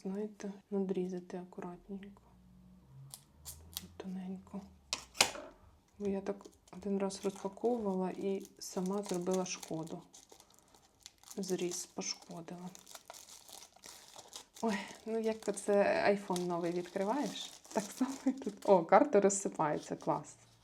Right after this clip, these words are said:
Дивіться, як, як грають. Супер. Класно, що вони зробили збільшений формат колоди, тому що її буде,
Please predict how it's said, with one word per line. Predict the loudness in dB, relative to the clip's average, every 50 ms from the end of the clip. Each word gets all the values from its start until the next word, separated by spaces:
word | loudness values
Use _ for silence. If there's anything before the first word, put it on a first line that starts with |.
| -20 -18 -16 -14 -14 -14 -14 -16 -16 -18 -16 -10 -6
Дивіться, | -2 2 2 2 0 -2 -6 -6 -6 -6 -8 -8 -6
як, | -6 -6 -6 -8 -14 -20 -20 -20 -20 -20 -20 -20 -20 -20 -20 -20 -20 -20 -20 -20 -20 _ -20 -20 -20 -20 -20 -20 -20 -20 -12 -8
як | -6 -4 -4
грають. | -4 -2 -2 0 0 2 2 2 2 0 -2 -6 -10 -12 -14 -16 -14 -14 -14 -16 -8 0 0 0 0 4 8 8 8 8 6 0 -6 -8 -10 -12 -16 -14 -14 -12
Супер. | -10 -6 -4 -4 -4 -4 -4 -8 -8 -10 -14 -14 -2 8
Класно, | 12 12 12 12 12 10 0 0
що | 0 2 2
вони | 2 2 2
зробили | 2 0 2 4 6 6 6 4 4
збільшений | 6 6 6 6 6 0 0 0 0
формат | 2 2 4 6 6 4 4 4
колоди, | 4 6 8 8 8 8 6 4
тому | 4 4 4 4 4
що | 2 2 0 2 4
її | 4 4 4 2 0 0 0 0 0 0 2
буде, | 4 4 4 6 8 10 10 10 10 8 8